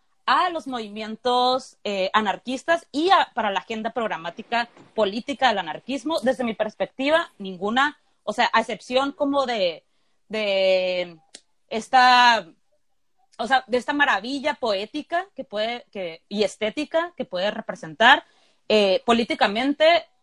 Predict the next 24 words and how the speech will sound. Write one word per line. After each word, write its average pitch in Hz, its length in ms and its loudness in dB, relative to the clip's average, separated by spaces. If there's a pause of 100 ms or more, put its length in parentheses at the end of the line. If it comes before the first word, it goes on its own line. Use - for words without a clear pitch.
(240)
desde 208 280 -2
mi 185 80 -14
perspectiva, 240 480 0
no 214 120 0
aporta 175 340 -4
mucho. 170 380 -12 (340)
Y 240 80 2
bueno, 254 300 8
en 240 120 2
relación 269 640 4
a, 294 500 4
a 220 120 0
lo 220 140 -6
que 214 120 -8
ocurre, 254 760 -4
bueno, 247 180 -2
a 214 60 -4
lo 220 120 -4
del 208 160 -8 (120)
el 208 140 -8
gesto 254 340 -8
anarquista, 294 760 -6
que 180 320 -6
es, - 280 -16